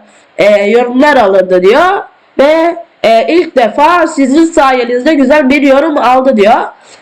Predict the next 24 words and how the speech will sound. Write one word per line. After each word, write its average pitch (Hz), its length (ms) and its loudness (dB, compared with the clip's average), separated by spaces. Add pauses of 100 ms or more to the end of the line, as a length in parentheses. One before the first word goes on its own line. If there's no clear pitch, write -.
(120)
Ve 277 40 2
"eline 330 720 0
bakıp 311 320 -2 (180)
bakıp 285 580 -2
durur 339 300 2
garibim" 311 520 -2
demesi 320 380 -2
de 359 80 2 (480)
hani, 269 200 -2 (300)
e, - 80 0 (220)
"ellerine 285 540 0
sağlık" 302 400 0
dedi 330 180 2 (100)
ya, 185 300 -2 (400)
e, - 100 -2
ellerine 269 840 0
bakıp 294 340 -2
bakıp 226 440 -6
duruyor 285 180 2
yani. 220 300 -2
E, 220 240 -2
he, 208 160 0
he, 190 240 0
he. 185 320 -6